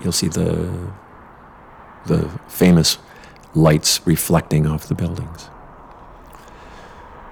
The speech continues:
And then the fireworks start. And so all five barges are in synchronous. And all five barges have a, a lot of really cool fireworks.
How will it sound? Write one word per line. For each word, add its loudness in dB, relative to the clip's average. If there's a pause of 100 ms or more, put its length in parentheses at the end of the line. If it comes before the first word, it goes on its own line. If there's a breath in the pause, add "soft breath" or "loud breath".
(160)
And 4
then 8
the 4
fireworks 0
start. -4 (1400)
And 2
so 2
all 4
five 2
barges 0 (340)
are 2
in 2
synchronous. 0 (1600)
And 0 (100)
all 2
five -2
barges -2 (380)
have -2
a, -6 (960 loud breath)
a 6
lot 2 (220)
of 2
really 2
cool 0
fireworks. -4